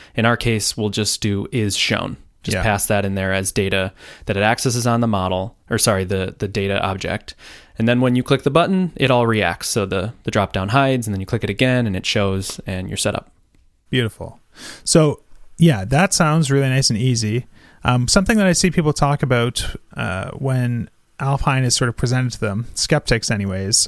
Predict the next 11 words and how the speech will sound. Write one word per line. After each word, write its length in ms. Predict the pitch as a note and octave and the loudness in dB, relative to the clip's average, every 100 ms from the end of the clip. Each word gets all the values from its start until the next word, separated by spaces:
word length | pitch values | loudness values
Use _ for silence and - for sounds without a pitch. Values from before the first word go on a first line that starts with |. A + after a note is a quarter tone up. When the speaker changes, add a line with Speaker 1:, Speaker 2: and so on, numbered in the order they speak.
| - | -2
Speaker 2:
are 180 | A#2+ A2+ _ _ _ - | -4 -4 _ _ _ -10
like, 240 | A2 G#2+ - | -6 -6 -4
"Why 200 | A#2+ C3 | -2 0
wouldn't 200 | C3+ C3+ | 2 0
I 60 | B2 | 0
just 240 | B2 A#2+ | 0 -2
do 180 | B2 A#2 | 0 -2
this 420 | G#2+ G#2 - - - | -2 0 -2 -2 -4
with 360 | G#2 G#2 - - - - _ _ | -4 -4 -10 -18 -20 -20 _ _
vanilla 540 | A#2 A2 A2 G2+ A2 - - - | -2 0 0 -2 -6 -12 -12 -4
JavaScript?" 680 | G#2 F#2+ - - - - | -4 -2 -6 -8 -8 -12